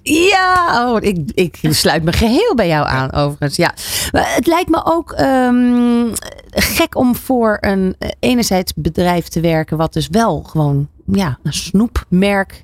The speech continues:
is. En tegelijkertijd, eh,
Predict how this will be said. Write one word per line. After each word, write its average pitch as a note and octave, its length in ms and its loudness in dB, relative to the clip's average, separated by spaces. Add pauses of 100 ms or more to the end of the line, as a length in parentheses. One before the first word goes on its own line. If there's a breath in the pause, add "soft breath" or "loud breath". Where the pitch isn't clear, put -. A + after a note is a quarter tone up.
is. - 420 0 (460 loud breath)
En G3+ 120 2
tegelijkertijd, G3+ 1000 0
eh, E3 600 0